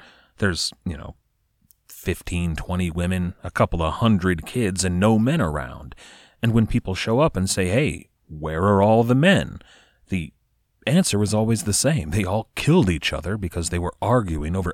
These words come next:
access to us. But that didn't happen here. It's entirely possible this was simply because there were plenty of women.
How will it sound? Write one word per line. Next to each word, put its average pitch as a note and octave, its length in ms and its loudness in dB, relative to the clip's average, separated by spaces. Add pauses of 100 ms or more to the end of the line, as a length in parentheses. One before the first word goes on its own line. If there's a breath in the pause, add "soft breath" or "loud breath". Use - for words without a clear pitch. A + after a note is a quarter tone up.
(100)
access - 800 -4
to D#2+ 180 -8 (120)
us. - 540 -4 (1300 soft breath)
But A#2 120 -4
that C#3+ 120 -2
didn't D#3+ 240 2
happen A2+ 300 -2
here. - 560 -8 (1200)
It's - 260 0
entirely B2+ 480 0
possible E2+ 520 -4
this F2+ 240 -6
was D#2+ 100 -4
simply A#2+ 340 -2
because E2 680 -4 (160)
there D#2+ 160 0
were D2+ 140 -4
plenty E2 360 -2
of D2 140 -12
women. G2 320 -4